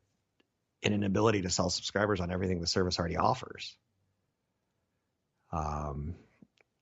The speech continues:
Ozark, everyone raved about. I got into it, and I'm kind of a, what would you refer to me as? Uh, a snob?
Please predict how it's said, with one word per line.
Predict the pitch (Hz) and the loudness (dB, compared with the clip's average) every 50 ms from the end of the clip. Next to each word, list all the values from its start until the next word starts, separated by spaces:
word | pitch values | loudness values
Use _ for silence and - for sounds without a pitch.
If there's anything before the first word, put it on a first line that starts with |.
| _ _ _ _ _ _ _ _ _ _ _ _ _ _ _ _ - | _ _ _ _ _ _ _ _ _ _ _ _ _ _ _ _ 2
Ozark, | - 131 151 156 135 110 92 82 80 - - - - - - | 6 8 8 8 8 6 4 4 2 -2 -6 -10 -16 -8 0
everyone | - 113 120 139 131 117 | 4 6 8 8 8 6
raved | 101 95 98 104 107 107 - 92 | 4 2 2 2 0 0 0 -4
about. | - - - - - - - _ _ _ _ _ _ _ _ _ _ _ _ _ _ _ _ _ _ _ - - - _ _ - - | -4 -2 -2 -2 -2 -4 -8 _ _ _ _ _ _ _ _ _ _ _ _ _ _ _ _ _ _ _ -20 -20 -20 _ _ -10 -8
I | 151 | -4
got | 160 190 202 208 | 0 2 4 4
into | 196 190 196 190 - - | 4 4 4 4 4 4
it, | 226 | 4
and | 233 233 262 - - | 4 2 0 0 2
I'm | 466 523 508 - | 2 2 2 0
kind | - - - 370 | -2 0 2 2
of | 349 277 | 4 2
a, | 202 - - _ _ _ _ _ _ _ _ _ _ _ _ _ _ _ _ _ _ _ _ - - - - - - - - - - - - - - - - - - - - - - - - - | 2 -2 -2 _ _ _ _ _ _ _ _ _ _ _ _ _ _ _ _ _ _ _ _ -20 -20 -12 -12 -10 -10 -8 -6 -6 -6 -4 -6 -6 -6 -8 -10 -12 -14 -16 -14 -14 -14 -14 -8 0
what | - 110 123 127 | 4 4 6 6
would | 110 107 85 | 6 4 4
you | 90 92 | 2 0
refer | 90 87 - - - 90 87 | 0 -2 -2 0 0 0 0
to | 87 - - | 0 -2 -6
me | 82 78 | -6 -4
as? | 80 82 82 85 - - - - - - - _ _ _ _ _ _ - - _ _ _ _ _ _ _ _ _ _ _ - - - | -4 -4 -6 -6 -4 -6 -6 -6 -8 -10 -12 _ _ _ _ _ _ -20 -20 _ _ _ _ _ _ _ _ _ _ _ -12 -10 -8
Uh, | - 73 76 76 - | -6 -6 -6 -6 -6
a | - | -4
snob? | - - - - 104 - 117 - - - - | -2 2 4 6 8 8 8 8 6 4 2